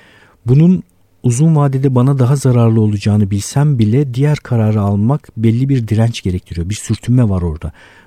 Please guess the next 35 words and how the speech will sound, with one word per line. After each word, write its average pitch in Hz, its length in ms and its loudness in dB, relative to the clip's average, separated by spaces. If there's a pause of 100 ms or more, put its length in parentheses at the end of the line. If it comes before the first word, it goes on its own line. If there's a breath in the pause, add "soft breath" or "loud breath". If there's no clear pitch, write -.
Bu 151 80 0
sürtünme 113 460 0
olduğu 131 300 2
için 120 240 -2
de 135 80 0
ben 139 100 2
o 110 80 2
kararı 98 360 0
almam, 131 400 0
daha 131 220 0
irrasyonel 113 720 0
olan, 110 300 -2 (560 soft breath)
kendi 139 320 2
arabamla 98 420 0
trafikte 117 540 -4
boğuşarak, 123 540 0
daha 131 180 0
çok - 260 -8
para 104 140 0
ödeyerek 113 500 0
bir 120 60 2
yere 117 160 4
gitme 123 280 -2
kararını, 107 540 2 (500 loud breath)
bu 139 80 0
kararı 156 340 2
almam 139 360 2
bile 165 160 2
zaten 139 300 0
bu 135 60 -4
karar 139 280 0
benim 131 160 0
tarafımdan 127 420 -2
alınmıştır 120 580 0
çoktan 82 380 -10